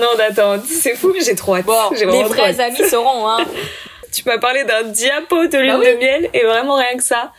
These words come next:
Speaker 1: je trouve ça incroyable comme, euh, organisation. Je trouve
Speaker 2: Parce
Speaker 1: ça
Speaker 2: que
Speaker 1: cool.
Speaker 2: l'idée, c'est de faire un diapo pour le convaincre d'y aller.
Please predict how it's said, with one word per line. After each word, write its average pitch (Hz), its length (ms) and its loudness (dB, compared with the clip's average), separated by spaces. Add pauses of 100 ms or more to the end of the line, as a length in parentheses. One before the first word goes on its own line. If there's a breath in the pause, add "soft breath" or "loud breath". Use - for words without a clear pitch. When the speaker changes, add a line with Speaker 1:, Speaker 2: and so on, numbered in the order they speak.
(260 loud breath)
Speaker 1:
je - 100 -6
trouve 233 120 -4
ça 233 120 0
incroyable 226 400 0
comme, 180 180 -2
euh, 170 160 -2
organisation. 196 640 -2
Je - 60 -10
trouve - 80 -14
Speaker 2:
Parce 233 140 -2
Speaker 1:
ça 190 60 -2
Speaker 2:
que 269 60 -6
Speaker 1:
cool. 180 80 -2
Speaker 2:
l'idée, 311 300 -2
c'est 262 220 -4
de 208 280 -2
faire 247 220 -2
un 247 80 0
diapo 247 520 -4 (540 soft breath)
pour 240 200 0
le 370 160 0
convaincre 359 480 -2
d'y 214 120 -2
aller. 254 140 0